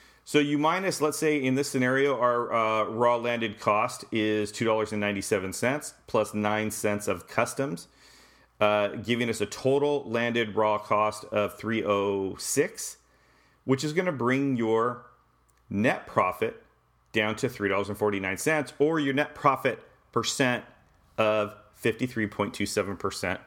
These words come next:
margin. Okay? See, I told you, right? It's not that huge. It's not this big thing. But a couple of things coming up, a couple of things we're gonna wanna touch on. Me personally at T L B Consulting, I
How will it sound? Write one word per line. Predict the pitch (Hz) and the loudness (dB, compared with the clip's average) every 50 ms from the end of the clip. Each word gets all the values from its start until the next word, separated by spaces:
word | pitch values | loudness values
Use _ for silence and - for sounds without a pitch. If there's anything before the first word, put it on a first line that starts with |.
| _ - | _ -6
margin. | - 160 196 190 - 92 92 85 - _ _ _ _ _ _ _ _ _ _ _ - | -2 0 0 0 -2 -6 -10 -14 -16 _ _ _ _ _ _ _ _ _ _ _ -4
Okay? | 113 - 202 311 285 - - - _ _ _ _ _ | 0 2 2 0 0 -4 -10 -20 _ _ _ _ _
See, | - - 381 392 349 381 - - | 0 4 4 4 4 2 -4 -4
I | - | -2
told | - - 349 311 160 | 0 0 2 2 2
you, | 123 107 98 139 | 2 0 -2 0
right? | 107 165 254 311 330 254 - - - - - _ - | 2 2 2 2 0 -2 -10 -14 -20 -20 -10 _ 0
It's | 240 285 - | 0 0 2
not | 359 330 339 | 0 0 2
that | 339 262 160 | 2 0 0
huge. | - - 185 202 208 208 170 - | 0 -2 0 0 0 0 0 -2
It's | 185 170 - | -2 0 0
not | 254 247 - | 0 -2 0
this | 302 254 - | -2 -4 0
big | - 151 160 170 170 170 - | 0 0 0 0 -2 -2 0
thing. | 262 311 294 143 90 82 - - - _ _ _ _ _ _ _ _ _ _ _ _ _ _ _ - | 2 2 2 0 -6 -10 -12 -20 -20 _ _ _ _ _ _ _ _ _ _ _ _ _ _ _ 2
But | 254 262 208 120 90 - - - - _ _ _ _ _ _ - | 4 4 4 2 0 -4 -10 -20 -20 _ _ _ _ _ _ -10
a | 139 | -2
couple | - 220 208 208 214 | 2 2 4 4 4
of | 196 | 2
things | 190 190 175 156 - | 2 0 -2 -2 -4
coming | - - 185 180 180 175 | 0 0 2 2 2 2
up, | 180 165 - - - | 0 0 -2 -6 -6
a | |
couple | - - 185 185 | 0 0 2 2
of | 185 170 | 2 0
things | 175 160 143 | 0 -2 -2
we're | 160 160 156 | -2 -2 0
gonna | 160 165 160 | 0 0 0
wanna | 156 147 139 | 0 0 -2
touch | 127 - - - - 175 - - - | -2 -4 -6 -2 -2 -2 -2 0 0
on. | 131 110 113 113 113 113 117 117 - - - - _ _ _ _ _ _ _ _ _ _ _ - | 2 2 2 2 2 0 -4 -6 -8 -16 -20 -20 _ _ _ _ _ _ _ _ _ _ _ -2
Me | - 160 202 240 | 0 2 2 2
personally | 233 - - 180 180 180 - - 214 202 185 | 0 -2 0 2 2 2 2 -2 -2 0 0
at | 151 139 | -2 0
T | - 175 | 0 -2
L | 165 | 0
B | 160 170 165 | 0 -2 -2
Consulting, | 156 170 147 - - 151 156 156 - 175 175 170 156 165 - - _ _ _ _ _ _ _ - | -2 -2 -4 -2 0 -2 -2 0 -2 -2 -2 -2 -4 -6 -10 -20 _ _ _ _ _ _ _ 0
I | - 135 135 151 160 165 165 147 | 2 4 4 4 2 0 -4 -6